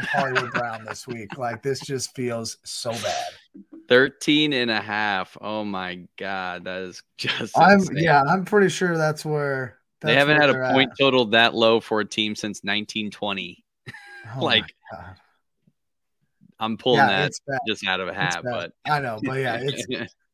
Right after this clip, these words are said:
Speaker 1: it's, it's very, very low, and it's not something you want to, uh, you want to touch this week. So, um, I don't want to play any of my, my Cardinals, but Hollywood is, like, the guy, and,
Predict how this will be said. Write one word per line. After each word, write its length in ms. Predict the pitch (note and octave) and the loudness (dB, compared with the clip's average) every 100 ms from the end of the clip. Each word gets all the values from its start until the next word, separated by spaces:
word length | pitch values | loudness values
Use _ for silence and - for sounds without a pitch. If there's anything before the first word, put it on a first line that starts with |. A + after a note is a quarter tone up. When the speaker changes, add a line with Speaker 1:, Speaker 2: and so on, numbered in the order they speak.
| _ _ _ _ _ | _ _ _ _ _
Speaker 1:
it's, 340 | E3+ F#3+ - - | 0 0 0 -6
it's 200 | F3+ D#3+ | -4 -2
very, 320 | C3+ F#3+ F#3+ | 4 8 8
very 280 | E3+ D#3+ C#3 | 6 0 -2
low, 340 | C3 A#2 G2+ - | -4 -6 -8 -12
and 180 | D3 C#3 | -12 -10
it's 180 | C#3 - | -8 -6
not 280 | D#3+ D3+ C3+ | -2 0 -2
something 340 | D3+ B2+ C#3 | -6 -8 -8
you 180 | C3+ C3 | -6 -6
want 300 | B2+ B2 - | -6 -8 -10
to, 360 | - C3+ A#2+ A2+ | -12 -8 -8 -8
uh, 240 | A2 G#2+ A2 _ _ _ _ - | -8 -8 -12 _ _ _ _ -6
you 80 | |
want 220 | D3+ D#3 C#3 | 0 0 0
to 40 | |
touch 240 | D#3 C3+ | -4 -4
this 240 | - - - | -8 -14 -14
week. 220 | G#2 - | -16 -8
So, 400 | - C#3 A#2+ B2+ _ _ _ | -6 -4 -6 -8 _ _ _
um, 200 | C#3 C3+ | -8 -2
I 120 | C#3 | 2
don't 100 | F#3+ | 4
want 140 | G3 F#3+ | 4 4
to 40 | |
play 160 | F#3+ F#3 | 2 4
any 120 | F#3 | 2
of 80 | F3+ | 0
my, 280 | E3 E3 E3 | -2 -2 -6
my 240 | D#3 D3+ D3+ | -8 -6 -6
Cardinals, 480 | D3+ E3+ E3 E3 C#3+ | -2 -2 -2 -6 -4
but 180 | D3+ | -2
Hollywood 520 | C3+ E3+ F3 F3 F3 E3 | 0 4 4 2 -2 -2
is, 160 | C#3 | -2
like, 180 | D#3 C#3 | -2 -2
the 240 | C#3+ C#3+ D3 | -2 0 0
guy, 600 | C3+ C#3 D3 E3 G3 G3+ _ _ _ _ - | 2 4 4 2 -2 -6 _ _ _ _ -12
and, 640 | C#3 C#3+ C3 C3 B2 B2+ | -8 -6 -4 -4 -6 -10